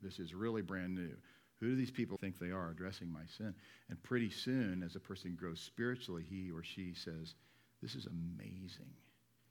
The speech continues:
People actually love me enough to sit down with me and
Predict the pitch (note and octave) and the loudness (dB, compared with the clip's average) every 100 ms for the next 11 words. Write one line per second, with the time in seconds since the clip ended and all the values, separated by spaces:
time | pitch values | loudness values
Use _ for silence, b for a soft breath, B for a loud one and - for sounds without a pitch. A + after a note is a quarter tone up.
0 | _ - A#2 - - - G#2 - F2+ D#2+ | _ -6 -2 -2 -2 -4 -4 -2 -2 -2
1 | E2 F#2 G#2 A2 G#2+ F2+ E2 E2 - - | 0 0 2 2 2 2 2 0 -4 -6
2 | - - G2+ A2 F2+ E2 E2+ E2+ E2 D#2+ | -4 -2 0 0 0 0 -2 -2 -4 -4
3 | D#2 B B B - E2+ | -6 B B B -6 -4